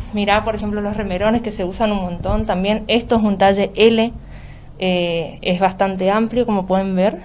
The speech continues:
<laughs> Eh, mira,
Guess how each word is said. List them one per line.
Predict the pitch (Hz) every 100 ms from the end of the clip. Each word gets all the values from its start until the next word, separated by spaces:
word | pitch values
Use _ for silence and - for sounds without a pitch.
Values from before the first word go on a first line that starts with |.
| -
<laughs> | 226 214 - - - - - - - - - - -
Eh, | - 190 180 175 160 151 - 185 - -
mira, | 185 170 139